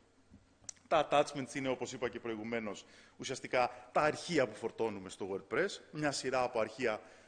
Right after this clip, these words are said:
χρονολογικά τοποθετημένα, τα οποία είναι αναζητήσιμα και ούτω καθεξής, αλλά η δουλειά τους είναι να αποτελούν ουσιαστικά το media library, ε, του συστήματος.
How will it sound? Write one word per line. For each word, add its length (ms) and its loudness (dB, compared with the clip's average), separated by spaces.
χρονολογικά 760 2
τοποθετημένα, 720 -2
τα 80 0
οποία 260 0
είναι 160 -2
αναζητήσιμα 640 -6
και 120 -8
ούτω 140 -6
καθεξής, 560 -8
αλλά 400 0
η 40 -4
δουλειά 300 2
τους 200 -6
είναι 400 -4
να 280 -2
αποτελούν 580 -4
ουσιαστικά 560 -6
το 160 -10
media 240 -4
library, 440 -2
ε, 460 -6
του 100 -8
συστήματος. 640 -8